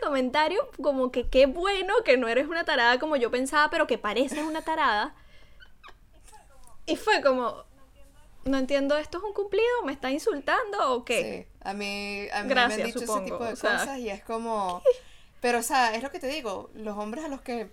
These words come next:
Speaker 2: les he gustado más, no necesariamente exnovios, porque mis exnovios han conocido a la persona completa, entonces está bien, si a los dos nos gusta la misma música,
Speaker 1: Claro.
Speaker 2: las películas,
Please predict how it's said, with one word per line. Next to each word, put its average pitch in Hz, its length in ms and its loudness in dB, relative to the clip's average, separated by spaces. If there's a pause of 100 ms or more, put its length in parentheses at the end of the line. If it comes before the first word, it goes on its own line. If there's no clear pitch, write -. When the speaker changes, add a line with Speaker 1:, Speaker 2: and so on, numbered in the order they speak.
Speaker 2:
les 214 220 -8
he 214 60 -4
gustado 302 560 -4
más, 302 600 -4 (140)
no 254 200 -2
necesariamente 262 640 -6
exnovios, 277 480 -8
porque 196 420 -12 (360)
mis 214 160 -8
exnovios 226 460 -6 (120)
han 269 160 0
conocido 240 420 -6
a - 20 -4
la 262 140 -4
persona 220 360 -10
completa, 220 500 -6
entonces 175 400 -10
está 202 220 -6
bien, 214 280 -6
si - 120 -10
a - 20 -6
los 175 140 -8
dos 175 140 -8
nos 202 120 -10
gusta 220 220 -8
la 240 80 -4
misma 208 260 -4
música, 240 380 -2
Speaker 1:
Claro. 190 240 2
Speaker 2:
las 175 100 -4
películas, 247 500 -8